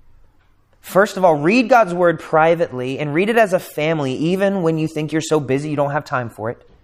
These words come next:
Is there really anything that is more important than this? Your children will not grow in Christ-likeness just because you say you're a Christian.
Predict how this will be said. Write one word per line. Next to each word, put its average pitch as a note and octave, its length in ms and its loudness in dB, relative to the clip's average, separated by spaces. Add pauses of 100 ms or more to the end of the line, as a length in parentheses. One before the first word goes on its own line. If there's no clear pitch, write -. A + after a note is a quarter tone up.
(320)
Is D#3+ 160 0
there E3 160 0
really D3 300 0
anything A#2+ 420 -6
that A2 140 -2
is A2 280 -8
more B2 300 0
important A2+ 480 -6
than A#2 220 -4
this? - 380 -18 (720)
Your E3 120 0
children G#3 440 2
will F3+ 140 6
not D#3+ 400 2
grow E3 260 2
in D#3+ 140 -6
Christ-likeness C#3+ 760 -2
just C3+ 320 -4
because B2 380 -12
you A#2+ 120 -12
say B2+ 260 -8
you're G2+ 220 -14
a - 40 -20
Christian. - 380 -20